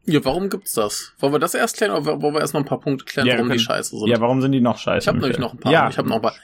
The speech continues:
Speaker 1: Erstens sind, sind das immer Stressmissionen.
Speaker 2: Ja.
Speaker 1: Also es ist immer, immer stressig, immer nervig,
Speaker 2: Ja.
Speaker 1: weil du halt immer, du bist mit der einen Sache beschäftigt und dann siehst du, „Oh mein Gott, da hinten, äh, kriegt meine Figur die andere aufs, auf, auf die Schnute und jetzt muss ich dahin“ und, äh,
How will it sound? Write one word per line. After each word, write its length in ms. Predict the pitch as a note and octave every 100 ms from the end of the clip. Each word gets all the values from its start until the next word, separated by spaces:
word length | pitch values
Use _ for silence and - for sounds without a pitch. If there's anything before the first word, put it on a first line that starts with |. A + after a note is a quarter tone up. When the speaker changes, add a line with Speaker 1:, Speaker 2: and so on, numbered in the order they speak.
| - -
Speaker 1:
Erstens 360 | D#3+ E3 G#3+
sind, 160 | E3 D#3+
sind 160 | D3+ D#3
das 140 | C#3+
immer 220 | C#3+ C3
Stressmissionen. 880 | - - A#2+ - A#2 - - G#2 G#2
Speaker 2:
Ja. 300 | C3 A2+ F#2+ - _ _ _ _ _ _ _ _ -
Speaker 1:
Also 160 | B2+ C#3+
es 80 |
ist 60 | D#3
immer, 260 | F3+ D3+ D3+
immer 240 | D#3+ B2
stressig, 560 | - - A2+ - A#2 -
immer 220 | C3 A2+
nervig, 500 | A2+ G#2+ - A2+ - -
Speaker 2:
Ja. 160 | C#3+ -
Speaker 1:
weil 400 | A#2+ A2+ A#2 A#2
du 160 | A#2+ A2+
halt 220 | A#2 -
immer, 340 | A#2+ A#2 A#2
du 160 | A#2 A#2+
bist 220 | A#2+ -
mit 100 | A#2
der 140 | -
einen 160 | G2 A2+
Sache 160 | A2+ A#2
beschäftigt 380 | A2 B2 -
und 40 | A#2+
dann 60 | A2+
siehst 200 | B2 -
du, 60 | C#3
„Oh 100 | A#2+
mein 220 | A2 A#2
Gott, 240 | A#2+ C3 - - - - -
da 80 | B2
hinten, 480 | B2+ B2 A2+ A#2+ A#2
äh, 220 | A#2 A#2
kriegt 340 | - B2+ -
meine 180 | A#2+ A2+
Figur 540 | - A#2+ - A#2 A#2 B2
die 160 | B2+
andere 260 | G#2+ B2 A2
aufs, 220 | A2+ -
auf, 440 | A#2 - A#2+ - -
auf 160 | C3+
die 100 | -
Schnute 460 | B2 - C3+ C#3+ C#3
und 300 | A#2+ A#2 A2+
jetzt 160 | A2+ A#2+
muss 120 | A2
ich 120 | A2
dahin“ 260 | C#3+ B2 B2
und, 120 | B2+
äh, 300 | A2+ A2